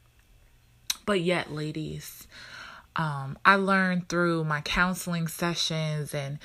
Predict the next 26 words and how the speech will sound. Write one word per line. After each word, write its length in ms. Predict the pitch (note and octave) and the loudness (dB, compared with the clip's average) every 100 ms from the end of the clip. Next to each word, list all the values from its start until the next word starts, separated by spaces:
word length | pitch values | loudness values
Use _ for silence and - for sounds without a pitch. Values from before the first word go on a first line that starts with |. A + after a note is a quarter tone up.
| - - - | -14 -16 -2
just 300 | G#3+ G3 - | 0 2 0
living 320 | E3+ A#3 B3 | 0 2 2
my 220 | G#3+ F3 - | 4 4 2
own 360 | F3+ G#3+ A#3+ G3 | 2 4 4 2
life 500 | D3+ C#3+ D3+ - - | 0 -2 -8 -10 -2
and 140 | F3+ | 0
my 160 | F#3 E3 - | 2 0 -2
own 360 | F3+ A3+ A3+ | 0 2 2
failures. 720 | F#3+ - D3+ D3 C#3+ C#3+ C#3+ D#3+ | -2 -4 -4 -2 -2 -4 -4 0
Like, 340 | D#3 D3 - - - - | 2 2 -4 -12 -14 -2
like, 160 | F3 F#3 | 0 2
I 100 | B3+ | 2
just 300 | C#4+ C4+ - | 2 -2 0
keep 380 | B3+ G3+ - - | -2 -2 -4 0
giving 600 | F#3 G3 G3+ F#3+ F#3 F3+ | 2 4 2 2 0 -2
away 800 | E3+ E3+ D3+ F3+ F3 D3+ D3+ D#3+ - - - - - _ _ - _ _ _ _ | -2 -2 0 2 2 0 -4 -8 -12 -18 -18 -20 -20 _ _ -20 _ _ _ _
the 240 | D#3 F3 F3 | 0 2 2
best 560 | A#2+ G#3 A3+ A#3 - | 0 2 2 0 -6
parts 420 | - G#3 G#3+ - | -6 -2 -2 -2
of 80 | E3+ | -6
me 320 | D#3 D3 F3 - - | -4 -4 -8 -10 -8
for 200 | - G#3+ | 0 2
the 120 | G3+ | 4
longest 1160 | F3 E3+ F#3+ G#3+ B3 C4+ C4 B3+ A#3+ - - - | 2 4 6 6 6 0 0 0 0 -4 -12 -4
of 200 | F3+ - | -4 -2
periods 880 | - A3+ A#3 A#3 A#3 A3 A3 - - | -4 0 0 2 2 0 -2 -6 -12